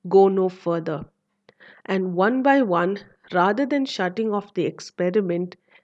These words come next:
they shut off the alarms and kept going. We know the results.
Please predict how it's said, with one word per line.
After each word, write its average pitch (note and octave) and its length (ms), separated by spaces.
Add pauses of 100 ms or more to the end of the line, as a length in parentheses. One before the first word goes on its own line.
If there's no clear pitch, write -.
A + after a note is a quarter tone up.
(120)
they F3+ 160
shut A3+ 380 (100)
off F3+ 220 (120)
the F3+ 220
alarms F3+ 720
and F3 300
kept G3+ 360
going. E3 400 (1300)
We A#3 180
know G#3+ 220
the G3 140
results. F3 760